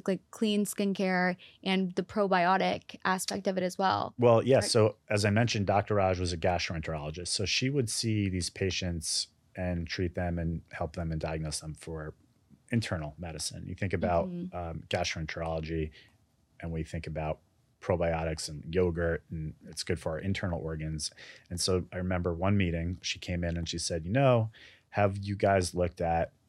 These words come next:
Speaker 2: probiotics?" We're like, "For what, your skin?"
Speaker 1: <laughs>
Speaker 2: She's like, "Yeah." We're like,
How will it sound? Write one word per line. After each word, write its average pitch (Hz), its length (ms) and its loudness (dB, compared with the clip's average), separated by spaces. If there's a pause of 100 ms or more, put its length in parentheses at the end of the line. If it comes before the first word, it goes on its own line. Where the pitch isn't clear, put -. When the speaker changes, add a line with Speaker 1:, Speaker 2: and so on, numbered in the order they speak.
(100)
Speaker 2:
probiotics?" 90 840 -2 (240)
We're 85 140 -6
like, 76 320 -4 (200)
"For - 200 -6
what, 82 280 -2
your 76 120 -8
skin?" 123 640 0
Speaker 1:
<laughs> 240 120 6 (100)
Speaker 2:
She's 294 160 0
like, 98 280 0
"Yeah." 127 300 2 (260)
We're 87 100 -8
like, 85 120 -10